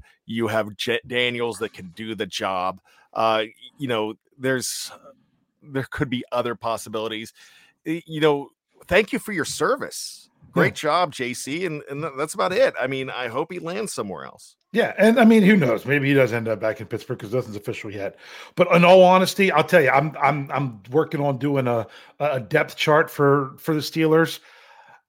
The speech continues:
Speaker 2: At, at the point with, when it comes to center and guard, I'm just going interior line because th-, these guys,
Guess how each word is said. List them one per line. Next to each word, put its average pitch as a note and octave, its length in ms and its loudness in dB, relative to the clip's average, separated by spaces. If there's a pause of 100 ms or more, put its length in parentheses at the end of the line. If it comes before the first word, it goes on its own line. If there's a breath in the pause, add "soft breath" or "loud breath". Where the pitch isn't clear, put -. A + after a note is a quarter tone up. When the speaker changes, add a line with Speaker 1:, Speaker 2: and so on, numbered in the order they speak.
(220)
Speaker 2:
At, F#3 200 0
at F#3 140 -2
the F#3+ 80 4
point G#3+ 360 2
with, E3 280 -4
when E3 260 -4
it D#3+ 80 -2
comes F3 220 2
to C#3+ 100 -2
center F3+ 500 4
and C#3 320 -2
guard, D3+ 460 2 (420 soft breath)
I'm A#3 140 2
just D#4 180 2
going F#3+ 360 4
interior C3+ 640 -2
line A2 500 0
because C3 760 -2 (120)
th-, D#3 160 0
these C#3+ 200 -4
guys, D#3+ 500 2